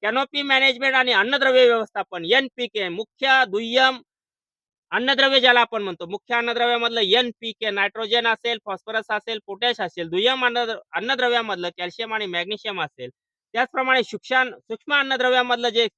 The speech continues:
झिंक आहे, त्या-, त्यासोबत आपल्याला मॅंगनीज असेल, जस्त असेल, वेगवेगळे बोरान असेल, हे जे सात सूक्ष्म अन्नद्रव्य आहेत, त्याची देखील फवारणीच्या माध्यमातून फ्लॉवरिंग स्टेजला आपण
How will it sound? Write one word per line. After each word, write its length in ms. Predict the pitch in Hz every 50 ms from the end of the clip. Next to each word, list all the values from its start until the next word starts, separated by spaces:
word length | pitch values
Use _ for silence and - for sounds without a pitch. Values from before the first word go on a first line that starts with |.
| _ -
झिंक 240 | 185 240 254 - 214
आहे, 220 | 190 165 135 120 - _ _ _ _ _ _ _ _ _ _ -
त्या-, 100 | 180 202
त्यासोबत 800 | 214 _ _ _ _ - 226 247 247 - - 233 214 240 233 226
आपल्याला 300 | 226 - 220 226 220 220
मॅंगनीज 420 | 202 196 190 190 202 233 247 226
असेल, 340 | 233 208 196 - 208 202 170
जस्त 280 | 151 196 226 - - -
असेल, 400 | 220 214 - - 208 202 196 190 _ _ _ _ _ _ _ _ _ _ _ _ _ _ 135
वेगवेगळे 400 | 202 240 226 247 254 247 247 226
बोरान 380 | 160 175 190 214 247 262 254
असेल, 300 | 247 214 - - 214 202
हे 120 | 208 214 196
जे 120 | 208 185
सात 260 | - - 196 226 254 - _
सूक्ष्म 440 | _ _ _ - 226 214 - - 262
अन्नद्रव्य 460 | 247 233 220 202 196 196 196 196 202
आहेत, 180 | 190 190 185 175 -
त्याची 240 | 185 185 - 226
देखील 280 | 208 220 208 - 226 208 - -
फवारणीच्या 480 | 180 180 202 202 214 214 - 233 220
माध्यमातून 580 | 208 208 202 190 180 196 190 190 - - 196 185
फ्लॉवरिंग 420 | - _ - 180 196 233 254 240
स्टेजला 320 | - - 220 214 208 214 208
आपण 240 | 196 - - 202